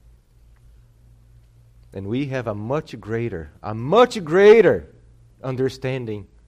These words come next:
of this forgiving character of God. Therefore, we should move much faster than Moses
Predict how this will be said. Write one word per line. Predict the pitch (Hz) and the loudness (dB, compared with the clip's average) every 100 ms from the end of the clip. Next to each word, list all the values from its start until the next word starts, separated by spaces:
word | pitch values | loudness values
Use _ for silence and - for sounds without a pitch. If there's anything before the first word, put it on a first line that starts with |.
| _ _ _ _ | _ _ _ _
of | 107 104 | -14 -12
this | 110 | -12
forgiving | - 107 98 113 110 | -8 -8 -6 -10 -10
character | 104 - 104 - 92 | -14 -12 -12 -12 -18
of | - | -18
God. | - 87 95 _ _ _ _ _ _ _ _ _ _ | -20 -20 -20 _ _ _ _ _ _ _ _ _ _
Therefore, | 107 98 - 117 123 107 | -12 -12 -8 -6 -6 -6
we | 110 | -8
should | 123 - 110 - - _ - | -10 -10 -12 -14 -20 _ -14
move | 104 151 135 101 - - _ _ _ _ _ _ _ _ _ _ _ _ _ _ _ _ _ | -4 -2 -2 -6 -18 -20 _ _ _ _ _ _ _ _ _ _ _ _ _ _ _ _ _
much | - 139 143 | -6 -6 -6
faster | - 139 131 127 | -4 -2 -2 -8
than | 117 | -8
Moses | 110 117 98 90 - _ | -4 -4 -6 -14 -20 _